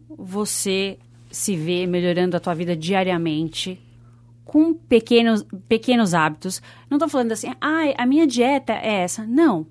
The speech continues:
mas o que que você faz? Como, você medita?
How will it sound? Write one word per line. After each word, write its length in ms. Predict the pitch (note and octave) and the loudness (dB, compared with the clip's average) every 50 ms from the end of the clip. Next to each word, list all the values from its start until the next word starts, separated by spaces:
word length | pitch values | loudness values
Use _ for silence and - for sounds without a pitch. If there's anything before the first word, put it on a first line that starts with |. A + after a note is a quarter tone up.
| - - | -12 -8
mas 180 | G#3 G#3 G#3 | -6 -4 -4
o 60 | A3 A#3 | -4 -4
que 140 | - E4+ | -6 -6
que 100 | D#4+ - | -6 -4
você 320 | E4+ D#4 D#4+ D4+ - C4+ A3+ | -2 -2 0 0 0 0 -2
faz? 500 | - - - G3 F#3+ F#3+ F3 E3 D3+ E3+ | -2 -2 0 0 2 2 0 -2 -4 -6
Como, 240 | - - A#3+ - E3+ | -8 -6 -6 -6 -6
você 240 | F3 F#3 F3 - | -8 -6 -6 -4
medita? 760 | F#3 E3+ E3+ D#3+ D3 D#3+ G#3 A#3+ A#3+ A3+ - - G#3+ G3+ G3+ G3 | -2 -2 -2 -2 -2 0 2 2 2 2 2 0 0 0 0 -2